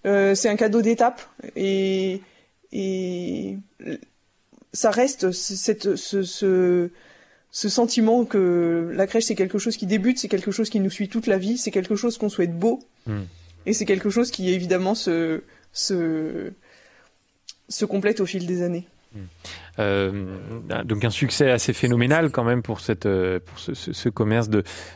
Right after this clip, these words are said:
Speaker 2: de, de santons de, de l'abbaye Notre-Dame de, de Jouarre, avec aussi une vraie qualité artistique. Ça aussi, il faut le souligner. C'est ce qui fait, euh, votre, euh, votre succès et, et puis votre célébrité. Alors pas vous personnellement, sœur Amadour, mais en tout cas, le, euh, c'est, c'est vrai que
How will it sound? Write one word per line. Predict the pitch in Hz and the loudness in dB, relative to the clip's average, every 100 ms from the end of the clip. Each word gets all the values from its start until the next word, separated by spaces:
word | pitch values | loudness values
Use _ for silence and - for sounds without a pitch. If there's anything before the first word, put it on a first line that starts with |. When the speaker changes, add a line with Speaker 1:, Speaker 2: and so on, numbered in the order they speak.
| - | -2
Speaker 2:
de, | 165 | 0
de | 165 117 | 2 2
santons | 110 - 127 - 147 139 | 2 0 0 2 2 4
de, | 127 110 | 4 4
de | 110 | 4
l'abbaye | 110 110 110 | 4 4 4
Notre-Dame | 113 - 117 117 120 | 2 0 2 2 2
de, | 127 | 2
de | 113 113 | 2 4
Jouarre, | 139 196 175 | 4 4 4
avec | 143 170 | 2 4
aussi | 156 - 202 | 2 4 4
une | 139 139 113 | 4 4 2
vraie | 110 131 | 2 2
qualité | 135 113 113 | 2 2 0
artistique. | 113 - 135 202 165 | -2 -6 -2 0 2
Ça | - | 2
aussi, | 113 147 | 2 0
il | |
faut | 120 113 | 0 -2
le | |
souligner. | - 127 147 180 | 0 2 4 4
C'est | - 135 | 4 0
ce | - | 0
qui | 151 | -4
fait, | - 185 190 | 2 6 8
euh, | 143 117 - - - - | 6 4 0 -16 -14 0
votre, | 123 131 - | 0 2 4
euh, | 127 110 104 104 95 - - - - | 6 6 6 4 2 -4 -20 -8 -2
votre | 104 113 | 0 2
succès | - - - - 202 202 180 131 | 2 0 0 4 6 8 8 6
et, | 131 117 120 143 | 6 4 2 0
et | |
puis | 110 - 131 | -2 0 0
votre | 113 117 - | 2 0 0
célébrité. | 107 160 147 135 135 165 226 220 | 2 6 6 6 4 4 4 6
Alors | 151 127 | 6 4
pas | - | 2
vous | 120 143 | 2 2
personnellement, | 123 113 - 123 156 165 | 0 0 2 4 4 4
sœur | 160 147 120 | 2 2 2
Amadour, | 120 127 151 | 2 4 6
mais | 143 | 6
en | 120 | 4
tout | 131 | 2
cas, | 127 156 | 2 4
le, | 110 - - - | 4 0 -12 -2
euh, | - - | -2 -2
c'est, | - - | -2 -2
c'est | - | 0
vrai | 113 131 | 2 2
que | - 113 | 2 0